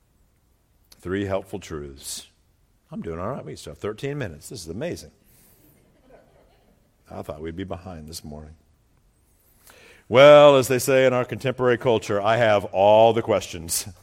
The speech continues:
All the questions. How does this work? What's the focus of this unity? What's the source of the unity? How do I take the prayer of Jesus for himself, his apostles, and for us?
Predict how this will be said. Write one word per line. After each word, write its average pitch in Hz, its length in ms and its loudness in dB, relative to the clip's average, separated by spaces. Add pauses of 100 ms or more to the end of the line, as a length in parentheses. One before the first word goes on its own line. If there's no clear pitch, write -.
(560)
All 117 400 -2
the 117 80 -10
questions. 120 680 -14 (1400)
How 113 340 0
does 80 300 -6
this 104 280 -6
work? 87 380 -6 (1700)
What's 104 220 -6
the - 80 -18
focus 107 540 -6
of 120 80 -4
this 120 200 -4
unity? 131 540 -2 (540)
What's 87 220 -10
the - 60 -20
source 117 440 -4
of 127 80 -8
the 127 80 -4
unity? 127 720 -2 (600)
How 104 160 -2
do 113 100 2
I 107 80 2
take 117 220 -6
the 117 60 -8
prayer 120 340 0
of 104 100 0
Jesus 113 460 -6
for - 140 -8
himself, 117 480 -2
his 104 140 -6
apostles, 113 560 -2
and 101 120 -10
for 85 240 -10
us? 117 420 0